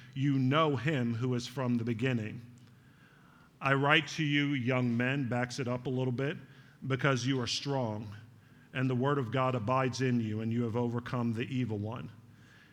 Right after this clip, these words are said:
Then he says, "Do not love the world or the things in the world.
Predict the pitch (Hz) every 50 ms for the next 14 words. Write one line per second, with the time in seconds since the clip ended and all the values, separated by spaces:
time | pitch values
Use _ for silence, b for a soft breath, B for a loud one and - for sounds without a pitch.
0 | B B - 139 143 165 151 - 175 151 135 117 104 104 123 151 165 175 170 180
1 | 185 165 143 147 143 127 123 131 120 120 135 135 127 123 120 101 131 131 139 131
2 | 120 117 120 - 156 151 143 139 - 120 139 135 131 120 117 107 110 113 123 131
3 | 147 160 156